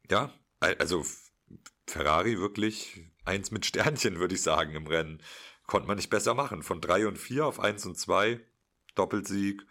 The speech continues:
äh, maximale Punkte mitgenommen. Gut, die schnellste Rennrunde dann am Ende nicht, aber sonst, äh, ja, sehr, sehr wichtige Punkte. Und für die, äh, geht's ja quasi auch noch in der Konstrukteursmeisterschaft um was, ne?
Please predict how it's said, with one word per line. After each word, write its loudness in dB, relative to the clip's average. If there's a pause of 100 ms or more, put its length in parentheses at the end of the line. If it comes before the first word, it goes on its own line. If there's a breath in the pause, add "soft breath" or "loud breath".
(640 loud breath)
äh, 0
maximale -2
Punkte -6
mitgenommen. -2
Gut, -4
die -8
schnellste -6
Rennrunde -4
dann -4
am -4
Ende -2
nicht, -2
aber 0
sonst, -4 (640 loud breath)
äh, 0 (480)
ja, 2 (240)
sehr, 2
sehr 0
wichtige -2
Punkte. -4 (500 loud breath)
Und 0 (220)
für -4
die, -4
äh, 0 (240)
geht's -6
ja -2
quasi -4
auch -2
noch -4
in -10
der -2
Konstrukteursmeisterschaft -6
um -8
was, -4
ne? -4